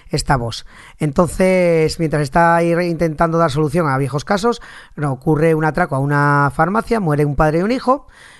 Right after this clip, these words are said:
parece estar relacionado con una banda que trafica con oxicodona, que utiliza para ello, eh, gente, pues, en, mendigos de la calle, gente enganchada para conseguir las pastillas. Y entonces Harry va a hacer una cosa que la verdad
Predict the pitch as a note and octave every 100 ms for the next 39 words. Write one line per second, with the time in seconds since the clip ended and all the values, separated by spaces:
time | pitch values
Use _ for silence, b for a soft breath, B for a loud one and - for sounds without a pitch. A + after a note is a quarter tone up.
0 | B C#3+ C#3+ F3+ D#3+ F#3 E3 E3 D#3+ F3+
1 | F3 D3 D3+ D#3 D#3 D#3 D3+ D3+ D3+ E3+
2 | D#3+ D#3 D3+ B B - D3+ C#3+ C#3+ D#3
3 | D#3 D3 D3 C#3 D3+ D3 F3 F3+ D#3 D3+
4 | C#3 C#3 C3+ D3 C#3+ C#3+ C#3+ C3+ C#3+ C#3
5 | C#3 B B B D3+ C#3+ C#3 C#3 C#3 C3+
6 | - D3+ C#3 C3+ C#3+ C3+ C3 B2+ - -
7 | C3 B2 - - - - B - - A#2+
8 | B2 C3+ B2 B2 A#2 E3 D#3+ D3+ D3+ D3+
9 | C3+ C#3 C3 C3 - E3 D#3+ D#3 B2+ B2
10 | C3 C3 B2 B2+ C3+ E3 F#3 F#3 B B
11 | B B B F3+ F3+ E3 F#3 C#3+ G3 G3+
12 | G3+ G3+ F#3+ G3 F#3+ F#3 F3+ G#3 - E3
13 | D#3 D#3+ D#3 G3+ B3